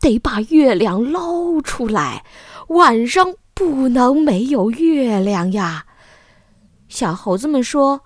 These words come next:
：“嗯，等月亮捞了出来，我们必须得先跟它玩一会儿。”可是，怎么捞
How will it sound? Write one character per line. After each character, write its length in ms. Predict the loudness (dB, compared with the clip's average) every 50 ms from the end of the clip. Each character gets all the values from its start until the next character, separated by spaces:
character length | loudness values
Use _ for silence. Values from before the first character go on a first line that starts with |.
| _ _ _ _ -20 -20 -20 _ _ _ _ _ -20 -12 -8
：“嗯， 120 | -8 -8 -8 -8 -6
等 240 | -2 0 0 0 2
月 140 | 4 4 6
亮 180 | 6 6 4 4
捞 140 | 2 0
了 260 | 2 2 4 4 2 4
出 220 | 4 2 4 6
来， 180 | 6 6 4 4 0 -12 -20 -18 -6 0
我 80 | 0 2
们 140 | 4 4 2
必 160 | 4 2 2
须 140 | 2 2 4
得 140 | 4 4 4
先 160 | 4 2 2
跟 80 | 4 4 4 4
它 80 | 6 4 4 4 6 4 4
玩 200 | 4 2 0 -2
一 60 | -4 -8
会 220 | -12 -4 0 2
儿。” 140 | 2 2 2 _ _ _ _ _ _ _ _ _ _ _ _ _ _ _ _ _ _ _ _ _ _ _ _ _ _ _ _ _ -20 -20 -20 _ _ _ _ _ _
可 120 | -6 -4 -4
是， 640 | -4 -4 -4 -2 -2 0 0 0 -2 -2 -4 -6 _ _ _ _ _ _ _ _
怎 260 | -14 -6 -4 -2 -2 -2
么 120 | -2 -4
捞 300 | -6 -6 -8 -8 -6 -6